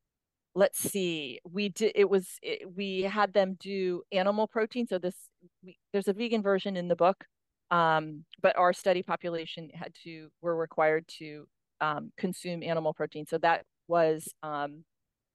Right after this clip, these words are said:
eggs. We wanted them to do a minimum of five to ten eggs per week. Um, and, you know, just maybe, I don't know, about eight ounces or so of,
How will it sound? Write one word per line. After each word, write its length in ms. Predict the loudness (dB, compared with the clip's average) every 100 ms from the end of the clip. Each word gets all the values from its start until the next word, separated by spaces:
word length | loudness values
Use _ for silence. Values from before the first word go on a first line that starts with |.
| 2
eggs. 460 | 4 4 0 -12 -6
We 120 | -2
wanted 280 | 0 2 2
them 180 | 0 -2
to 100 | -8
do 160 | -4
a 60 | -2
minimum 440 | -2 -2 -2 -2
of 140 | -4 -6 _
five 260 | 2 2 2
to 100 | -4
ten 280 | -14 -8 -2
eggs 240 | -2 -2 -8 -14
per 100 | -12
week. 300 | -12 -14 -16 -20 _ _ _ _ -4
Um, 440 | 0 0 0 -6 -18 _ _ _ _ 0
and, 380 | 2 2 0 -4 -12 -16 _
you 120 | -2 2
know, 120 | 2
just 260 | 0 -10 -12 _
maybe, 340 | -10 -8 -8 -10 _ _ -6
I 80 | -2
don't 100 | 2
know, 140 | 2
about 240 | 4 2 0
eight 160 | 0 0
ounces 420 | 2 -2 -6 -10
or 80 | -12
so 320 | -4 0 2
of, 120 | 0